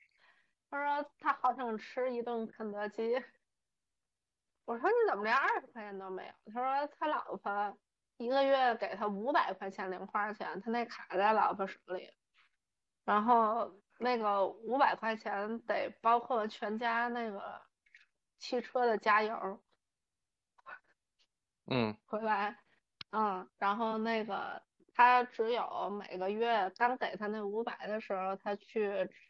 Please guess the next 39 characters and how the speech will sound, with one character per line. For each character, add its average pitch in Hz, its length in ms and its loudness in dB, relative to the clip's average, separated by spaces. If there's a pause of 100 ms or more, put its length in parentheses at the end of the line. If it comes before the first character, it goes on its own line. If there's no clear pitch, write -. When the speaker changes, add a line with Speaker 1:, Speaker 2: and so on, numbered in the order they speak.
(120)
Speaker 1:
吃 220 400 0 (380)
肯 202 140 0
德 208 120 4
基 233 200 4
买 185 240 0
一 190 40 -2
套 220 200 -2
煎 233 160 2
饼 214 180 2
果 - 220 -12
子， - 180 -12 (1300)
然 208 140 0
后 226 320 4 (120)
但 247 200 10
是 220 260 8
现 240 220 2
在 240 140 4
月 233 260 4
中 233 380 0 (300)
离 214 440 -2
发 247 280 2
五 220 160 0
百 202 140 -4
块 202 180 -4
钱 214 460 -6
还 - 180 -4
有 214 140 2
一 196 180 -2
段 214 160 -2
儿， 214 180 -4
可 196 180 -2
是 185 80 0
他 226 160 2
特 - 220 0
别 226 160 6
想 196 240 -4
吃 208 260 0
一 214 80 2
套 208 240 0